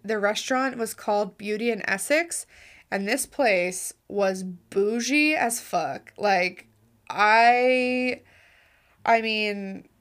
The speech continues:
I felt a little out of place. I'm very glad that I was very <laughs> dressed up, because if I was less,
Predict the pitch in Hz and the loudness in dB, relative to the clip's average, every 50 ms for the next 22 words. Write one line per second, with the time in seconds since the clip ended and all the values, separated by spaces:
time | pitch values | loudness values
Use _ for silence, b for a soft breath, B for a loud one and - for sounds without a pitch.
0 | _ _ _ _ _ _ _ _ _ - - 214 220 226 233 247 254 254 - 294 | _ _ _ _ _ _ _ _ _ -2 2 4 6 6 6 6 4 4 4 4
1 | 294 269 262 247 233 220 214 220 233 247 233 214 220 220 226 220 - 214 190 208 | 4 6 4 2 2 2 2 2 4 4 6 6 4 4 2 0 0 2 2 4
2 | 220 240 233 - 220 208 196 202 208 214 208 208 214 196 185 190 196 196 208 202 | 4 2 0 -2 -4 -2 0 0 0 0 0 0 0 2 2 2 2 2 0 0
3 | 202 202 196 196 196 190 196 196 - 214 208 202 233 254 196 285 277 254 - - | 0 0 -2 -4 -6 -8 -12 -4 -2 0 0 2 0 0 0 0 -2 0 0 -2
4 | - - 180 208 202 208 - - - - 208 202 220 202 196 196 196 202 202 202 | -2 -2 -2 -2 -2 -2 -4 -6 -10 -10 -8 -4 -2 0 0 0 0 -2 -4 -6
5 | - - 214 214 214 - 208 208 202 202 202 202 202 202 196 190 208 226 - - | -6 -4 -4 -4 -2 -2 -2 -2 0 -2 -6 -4 -2 0 0 0 0 0 -4 -10